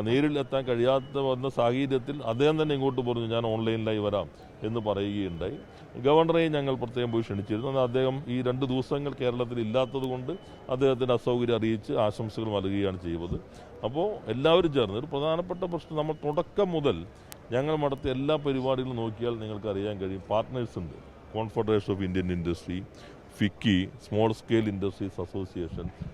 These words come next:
ഇവരെല്ലാവരും ചേർന്നിട്ടാണ്. ഗവൺമെന്റ് ഒറ്റയ്ക്കല്ല, നമുക്ക് ഒറ്റയ്ക്ക് ഇതൊന്നും ചെയ്യാൻ പറ്റില്ല. നമ്മളെല്ലാവരും ചേർന്നാൽ മാത്രമേ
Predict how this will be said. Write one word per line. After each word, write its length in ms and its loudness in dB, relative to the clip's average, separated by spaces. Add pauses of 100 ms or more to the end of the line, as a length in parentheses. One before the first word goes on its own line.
(140)
ഇവരെല്ലാവരും 720 0
ചേർന്നിട്ടാണ്. 560 0
ഗവൺമെന്റ് 380 -2
ഒറ്റയ്ക്കല്ല, 400 -2
നമുക്ക് 180 -4
ഒറ്റയ്ക്ക് 340 -2
ഇതൊന്നും 280 -2
ചെയ്യാൻ 280 4
പറ്റില്ല. 260 -4
നമ്മളെല്ലാവരും 720 -2
ചേർന്നാൽ 340 -2
മാത്രമേ 560 -4